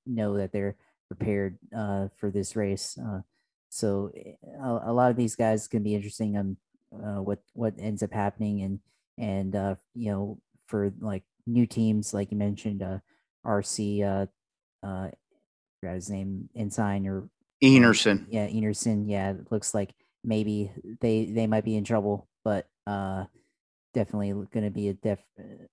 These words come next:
Speaker 1: different, uh, perspective of what they're gonna be doing right now, uh, v-, versus what they're gonna be doing on Saturday. 'Cause right now they just had,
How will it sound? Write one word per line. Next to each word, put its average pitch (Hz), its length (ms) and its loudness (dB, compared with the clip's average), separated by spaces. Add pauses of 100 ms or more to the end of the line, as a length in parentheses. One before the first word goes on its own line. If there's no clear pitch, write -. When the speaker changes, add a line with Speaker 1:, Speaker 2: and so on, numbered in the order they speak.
(180)
Speaker 1:
different, 104 440 -2
uh, 98 400 -4 (540)
perspective 101 680 -2
of 98 220 -4 (200)
what 113 240 -4
they're 101 160 -2
gonna 101 240 -2 (280)
be 110 120 -4
doing 104 260 -2
right 92 180 -4
now, 98 320 -4 (100)
uh, 101 220 -4
v-, 101 300 -12
versus 101 420 -6 (280)
what 117 100 0
they're 104 120 2
gonna 101 120 0
be 101 160 -4
doing 101 260 -4
on 95 100 -4
Saturday. 95 420 -2
'Cause 98 160 -4
right 101 120 0
now 98 160 -4
they 101 120 -6
just 101 240 -6
had, 95 220 -6